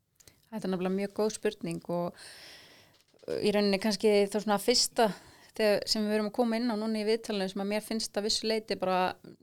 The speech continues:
svolítið leitt að tala um, að því að okkur vantar þetta úrræði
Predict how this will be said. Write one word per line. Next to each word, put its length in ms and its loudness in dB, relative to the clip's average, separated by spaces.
svolítið 200 0
leitt 240 0
að 80 -4
tala 260 0
um, 140 -2
að 80 -6
því 100 2
að 160 4
okkur 260 0
vantar 680 -6
þetta 280 2
úrræði 520 -2